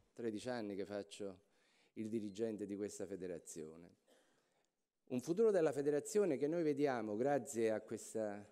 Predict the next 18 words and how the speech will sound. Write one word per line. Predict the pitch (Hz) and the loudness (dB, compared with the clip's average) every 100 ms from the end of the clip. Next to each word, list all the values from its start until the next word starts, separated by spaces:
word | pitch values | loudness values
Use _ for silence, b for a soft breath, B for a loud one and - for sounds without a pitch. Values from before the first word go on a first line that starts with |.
| - | -16
bellissima, | 98 120 143 165 - - 107 98 90 | 0 2 2 0 0 -6 -4 -4 -6
a | 87 _ - | -12 _ -10
questo | - 113 117 | -6 -4 0
bellissimo | 113 139 160 - 113 | 2 2 2 -2 0
evento | 113 110 101 98 | 2 2 0 -4
che | 95 | -4
stiamo | 107 101 | -4 -2
vivendo | 101 98 95 95 | -2 -2 -2 -2
a | 98 | -4
Firenze, | 135 143 131 117 - 110 | -2 0 0 -4 -8 -10
viviamo, | 107 113 123 120 117 117 113 - _ b b b b b | -6 -4 -2 -2 -2 -6 -8 -12 _ b b b b b
vediamo | 120 135 139 | 2 4 4
ancora | 143 160 170 143 | 2 2 2 2
più | - 135 127 120 - - _ - | 2 2 4 0 -6 -20 _ -6
roseo, | 127 165 113 - 95 92 | 2 4 4 2 0 0
ancora | 95 110 156 127 | -4 -2 -2 -2
più | - | -4
fulgido. | 107 - 107 90 82 87 90 85 | -4 2 2 0 -4 -6 -6 -8